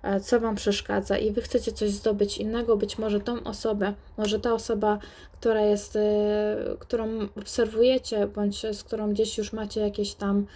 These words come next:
em, epizody w waszym życiu, wy chcecie tą osobę zdobyć, e, i po prostu to nie przejdzie jakby tego egzaminu, to nie zda, to będzie tylko takie krótkotrwałe, to jest jakby br-,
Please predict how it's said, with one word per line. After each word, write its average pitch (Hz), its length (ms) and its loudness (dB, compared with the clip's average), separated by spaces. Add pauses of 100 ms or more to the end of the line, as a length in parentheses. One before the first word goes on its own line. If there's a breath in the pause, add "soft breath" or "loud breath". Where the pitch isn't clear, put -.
(400 loud breath)
em, 196 680 2
epizody 208 640 2
w 202 80 0
waszym 208 360 0
życiu, 208 440 2 (380 loud breath)
wy 208 200 0
chcecie 233 340 0
tą 220 160 -2
osobę 208 360 2
zdobyć, 202 640 2
e, 196 380 -4 (100)
i 226 120 -2
po 214 140 -6
prostu 202 580 -2 (1160 soft breath)
to 294 160 6
nie 254 160 6
przejdzie 226 420 4
jakby 202 600 4 (500)
tego 208 260 2
egzaminu, 202 460 0
to 233 140 0
nie 214 180 2
zda, 202 180 0
to 233 100 0
będzie 233 220 -2
tylko 214 240 -2
takie 208 220 0
krótkotrwałe, 202 840 0
to 220 100 -4
jest 220 200 -2 (200)
jakby 226 280 4
br-, 226 240 -6